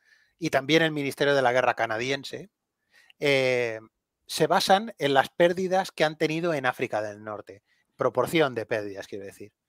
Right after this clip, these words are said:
Entonces, hablan de un cincuenta y seis por ciento en la infan-,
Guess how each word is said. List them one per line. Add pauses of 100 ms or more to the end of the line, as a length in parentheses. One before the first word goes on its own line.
(160)
Entonces, (320)
hablan
de
un (920)
cincuenta
y
seis
por
ciento
en
la
infan-,